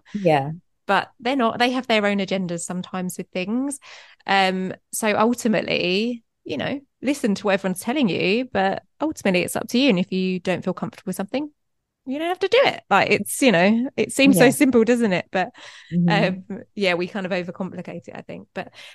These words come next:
Speaker 2: thank
Speaker 1: Yeah.
Speaker 2: you so much. That was really interesting.
Speaker 1: Yeah.
Speaker 2: I love
Speaker 1: Thank you.
Speaker 2: listening to, um, to your story, and it sounds lovely. And she was
Speaker 1: Yes,
Speaker 2: born in,
Speaker 1: happy
Speaker 2: was it
Speaker 1: to be on.
Speaker 2: August?
Speaker 1: Yes, August twelfth.
Speaker 2: Aw,
Speaker 1: Yeah.
Speaker 2: so she's only a, a few
Speaker 1: She's
Speaker 2: months old,
Speaker 1: three
Speaker 2: isn't
Speaker 1: months
Speaker 2: she?
Speaker 1: yesterday, yeah.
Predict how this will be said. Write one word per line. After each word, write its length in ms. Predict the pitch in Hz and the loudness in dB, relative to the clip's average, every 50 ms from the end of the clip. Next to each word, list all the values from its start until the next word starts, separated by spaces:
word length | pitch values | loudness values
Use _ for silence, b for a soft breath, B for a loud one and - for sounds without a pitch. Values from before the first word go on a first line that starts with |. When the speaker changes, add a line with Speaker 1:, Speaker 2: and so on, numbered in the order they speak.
| B - | B 2
Speaker 2:
thank 160 | 403 466 - | 2 4 4
Speaker 1:
Yeah. 60 | - | 4
Speaker 2:
you 60 | 494 | 2
so 240 | - - 440 440 415 427 | 4 4 6 6 8 8
much. 180 | 440 254 226 | 8 6 6
That 60 | 302 | 6
was 100 | 294 285 | 4 4
really 400 | 294 302 320 370 359 349 339 320 | 4 6 8 8 10 8 6 6
interesting. 760 | 277 277 262 - 269 247 370 466 494 403 - 202 185 - 359 381 | 4 2 2 2 2 2 4 4 6 6 6 4 4 2 0 -2
Speaker 1:
Yeah. 80 | 359 - | -2 -2
Speaker 2:
I 80 | - 285 | 0 4
love 200 | 277 277 311 - | 4 4 2 4
Speaker 1:
Thank 100 | 294 269 | 2 2
you. 60 | 330 285 | 2 4
Speaker 2:
listening 280 | 277 226 185 185 202 | 4 4 4 2 0
to, 300 | - - 196 185 190 185 | 2 2 4 4 6 6
um, 440 | 185 180 175 175 175 180 190 214 214 - | 6 6 4 2 0 -2 -2 -4 -6 -6
to 120 | - 233 214 | -2 0 0
your 60 | 202 | 0
story, 320 | - - 277 302 320 294 | 2 4 6 6 8 8
and 80 | 240 214 | 6 6
it 100 | 226 - | 4 2
sounds 200 | 262 269 277 254 | 2 2 2 4
lovely. 540 | 254 240 240 - 240 226 226 240 277 320 339 | 4 2 2 2 2 4 4 4 4 4 4
And 160 | - 277 - | 2 2 2
she 80 | - | 2
was 80 | 302 277 | 4 4
Speaker 1:
Yes, 80 | 247 311 | 4 4
Speaker 2:
born 140 | 311 254 | 6 4
in, 100 | 240 262 | 4 4
Speaker 1:
happy 40 | 285 | 4
Speaker 2:
was 100 | 277 247 | 2 0
it 60 | - | 0
Speaker 1:
to 40 | 254 | 2
be 60 | 311 | 4
on. 80 | 330 320 | 4 4
Speaker 2:
August? 800 | 202 185 175 160 160 196 233 240 - - - - - - - - _ - | 4 4 2 4 4 2 2 0 -4 -10 -14 -14 -12 -14 -14 -16 _ 4
Speaker 1:
Yes, 340 | 202 208 196 180 175 - | 6 6 6 6 2 2
August 380 | 170 180 185 185 190 185 - - | 4 4 4 4 2 0 0 0
twelfth. 400 | 190 170 156 151 160 165 - _ _ _ _ _ _ _ _ _ _ _ _ _ _ _ _ - - | 2 4 4 4 2 0 -4 _ _ _ _ _ _ _ _ _ _ _ _ _ _ _ _ -10 -6
Speaker 2:
Aw, 320 | 202 175 - - - 175 175 | -4 -4 -2 -2 -2 0 -2
Speaker 1:
Yeah. 40 | 196 | -2
Speaker 2:
so 180 | - - 220 | -2 -4 -6
she's 200 | 202 - 240 233 | -4 -2 -2 -2
only 300 | 240 247 277 330 311 226 | 0 0 0 0 2 2
a, 320 | 202 180 180 185 190 180 - _ _ - | 2 2 2 2 0 -2 -4 _ _ -6
a 80 | 214 | -6
few 160 | - - 202 | -4 -2 -2
Speaker 1:
She's 40 | 190 185 | 0 0
Speaker 2:
months 240 | 180 - - - 185 | -2 -2 -4 -4 -4
old, 180 | 180 185 220 | -4 -2 2
Speaker 1:
three 120 | 208 214 214 | 2 2 2
Speaker 2:
isn't 100 | 208 202 | 2 2
Speaker 1:
months 280 | 202 202 196 190 - | 2 2 2 0 0
Speaker 2:
she? 60 | 202 190 | 0 0
Speaker 1:
yesterday, 540 | 185 196 - - 185 165 151 147 151 156 | 0 0 0 0 0 2 2 2 2 2
yeah. 240 | 165 165 160 160 170 | 2 2 0 0 -2